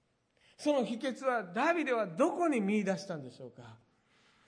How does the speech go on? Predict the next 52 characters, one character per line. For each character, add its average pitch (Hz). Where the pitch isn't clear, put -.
三 139
つ 135
の 127
こ 139
と 135
を 139
簡 123
単 120
に 117
見 123
て 117
い 131
き -
た 113
い 110
と 110
思 107
い 101
ま 101
す。 104
ま 135
ず 123
第 131
一 131
番 113
目 104
に、 110
そ 196
の 175
私 185
た 196
ち 196
の 175
救 190
い 175
の 170
神 180
は、 113
私 175
た 202
ち 202
の 190
祈 247
り 240
を 196
聞 220
い -
て 196
く 180
だ 165
さ 160
る 160